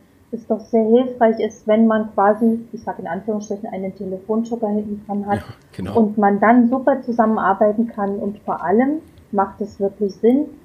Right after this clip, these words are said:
Speaker 1: wenn die Hebamme eben homöopathisch schon vor, ähm, geschult ist.
Speaker 2: Ja.
Speaker 1: Genau.
Speaker 2: Wie, wie siehst du das, äh, den Nutzen von, dass du die Patientin vorher schon mal gesehen hast? Also ich hatte bisher,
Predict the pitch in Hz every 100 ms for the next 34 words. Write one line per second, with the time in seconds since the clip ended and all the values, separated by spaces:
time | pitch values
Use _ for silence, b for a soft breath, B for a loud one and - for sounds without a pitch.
0 | _ 226 208 208 214 220 226 226 202 220
1 | 233 226 208 208 - 202 208 208 220 -
2 | 214 214 208 - 214 208 208 208 208 -
3 | _ _ - 214 202 202 196 196 - 220
4 | - 220 208 202 175 - - - - -
5 | - - - - - - 202 185 190 -
6 | - - B B B 107 123 - 117 131
7 | 131 156 - 151 143 143 - - - 117
8 | 110 - 107 107 120 - - 139 131 -
9 | 120 113 107 95 98 104 98 98 95 -
10 | 101 120 139 135 - 143 139 - 135 131
11 | 127 123 123 135 147 160 - 104 104 120
12 | - 113 113 - 107 117